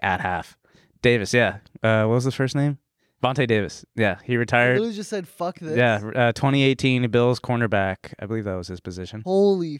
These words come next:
Speaker 1: Just
Speaker 2: fuck.
Speaker 1: said, "Fuck it." And I think they, like, turned their season around after that. Like, I think they were like,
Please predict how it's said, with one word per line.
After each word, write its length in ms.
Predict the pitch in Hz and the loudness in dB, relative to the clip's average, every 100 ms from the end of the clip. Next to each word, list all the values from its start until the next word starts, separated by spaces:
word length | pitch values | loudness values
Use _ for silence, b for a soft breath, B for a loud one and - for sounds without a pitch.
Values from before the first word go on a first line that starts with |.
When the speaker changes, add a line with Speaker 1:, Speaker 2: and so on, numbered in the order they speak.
| _ | _
Speaker 1:
Just 260 | - 113 110 | 0 0 2
Speaker 2:
fuck. 40 | |
Speaker 1:
said, 200 | 123 117 | 2 0
"Fuck 320 | - 117 104 | 0 -2 0
it." 180 | 95 - _ _ _ - | -2 -4 _ _ _ -2
And 100 | 123 | 2
I 60 | 143 | 2
think 180 | 208 - | 2 2
they, 240 | 240 156 | 4 6
like, 220 | 139 123 | 4 2
turned 260 | - 139 165 | 2 2 4
their 120 | 120 | 2
season 340 | - 131 139 | 2 2 2
around 300 | 104 95 95 | 0 0 -2
after 200 | 95 - 92 | -6 -4 -4
that. 240 | 90 - _ _ _ _ _ _ - | -4 -6 _ _ _ _ _ _ -2
Like, 260 | 117 104 | -2 0
I 60 | 110 | -2
think 240 | 107 135 135 | 0 0 2
they 120 | 131 | 2
were 80 | 131 | 4
like, 260 | 104 - | 2 0